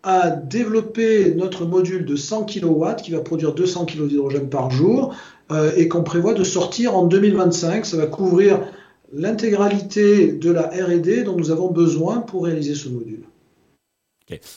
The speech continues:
Speaker 2: Donc, la valorisation est en cours de finalisation.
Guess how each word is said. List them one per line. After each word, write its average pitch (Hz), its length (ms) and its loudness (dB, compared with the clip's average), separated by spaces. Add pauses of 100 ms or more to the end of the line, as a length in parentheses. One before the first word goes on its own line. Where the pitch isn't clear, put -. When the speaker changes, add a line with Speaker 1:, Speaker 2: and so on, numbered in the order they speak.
(120)
Speaker 2:
Donc, 95 160 -20
la 110 100 -2
valorisation 110 480 -2
est 120 140 -4
en 98 100 -4
cours 123 300 -8
de 95 360 -6
finalisation. 101 800 -8